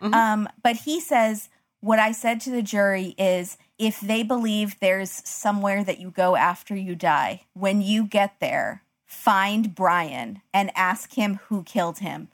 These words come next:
Speaker 2: because that's the only way we're gonna know who did it." And I was like,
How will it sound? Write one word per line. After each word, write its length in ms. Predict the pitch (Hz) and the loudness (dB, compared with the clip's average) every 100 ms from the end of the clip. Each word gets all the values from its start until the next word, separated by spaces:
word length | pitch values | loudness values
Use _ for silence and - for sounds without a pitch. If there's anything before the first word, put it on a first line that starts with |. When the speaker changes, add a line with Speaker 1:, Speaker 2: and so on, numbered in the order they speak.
| - | -4
Speaker 2:
because 340 | 208 - 190 | -2 0 -2
that's 320 | - 180 226 - | 2 2 0 -2
the 180 | 214 - | -2 -2
only 340 | 190 190 202 | -4 -2 -2
way 400 | 185 180 175 180 - _ - | 0 0 0 -2 -8 _ -8
we're 180 | 180 180 | -4 -4
gonna 360 | 190 180 175 | -2 -2 -2
know 520 | 170 165 160 170 175 - | 0 0 2 0 -4 -4
who 180 | 202 180 | -2 -2
did 240 | 156 151 | -2 -4
it." 340 | 60 - - - _ - | -4 -10 -14 -20 _ -2
And 160 | 226 214 | 2 4
I 160 | 214 | 4
was 240 | 214 208 - | 2 -2 2
like, 340 | 202 185 - | 2 2 -2